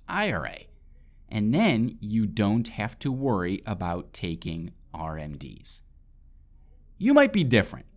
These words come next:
I can't, I can't give you any advice on a podcast because I don't know you. You might be thinking, "Yeah, tax-free growth is great,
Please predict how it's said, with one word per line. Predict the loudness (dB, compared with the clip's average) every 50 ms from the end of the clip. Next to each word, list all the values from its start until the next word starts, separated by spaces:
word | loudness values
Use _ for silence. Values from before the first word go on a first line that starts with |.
| -20 -20 -20 -20 -20 -20 -12 -6 -2
I | -2 -2
can't, | -2 -6 -8 -4 -2 -2 0 -2 -4 -6 -12 -20 -18 -14 -12
I | -12
can't | -8 -4 -2 -2 -2 -2 -4 -2 4
give | 6 8 8 8 6
you | 6 4 4 4 4 2 0 -4 -10 -16 -6 0
any | 2 4 4 4 2 0
advice | -4 -6 -6 -8 -6 -4 -4 -4 -4 -4 -4 -4 -6 -8 -12 -18 -20 -20 -20 -20 -14 -6 -2
on | -2 -2 -2
a | -4
podcast | -8 -10 -6 -6 -6 -6 -6 -4 -4 -2 -4 -4 -4
because | -6 -4 -2 0 0
I | 0 2
don't | 0 0 0 0 0
know | 0 -2 -2
you. | -4 -6 -10 -12 -14 -16 -18 -20 -20 -10 -2
You | 2 4
might | 4 4 4 2
be | 0 -2
thinking, | 0 0 0 0 2 2
"Yeah, | 2 2 2
tax-free | 0 0 0 -2 -2 -2 -4 -4 -4 -2
growth | 0 0 0 0 0 -2
is | -4 -4
great, | -2 0 0 2 2 2 0 -2 -4